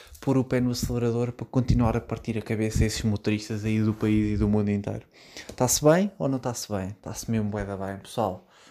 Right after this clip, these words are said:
Partilhem a cena, portem-se mesmo bué da bem e levem lá com a fucking music.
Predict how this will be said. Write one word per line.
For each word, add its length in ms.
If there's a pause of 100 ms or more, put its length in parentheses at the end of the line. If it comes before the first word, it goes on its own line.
(480)
Partilhem 440
a 40
cena, 460 (720)
portem-se 580
mesmo 260
bué 220
da 140
bem 400 (580)
e 80
levem 360
lá 160
com 140
a 20
fucking 400
music. 580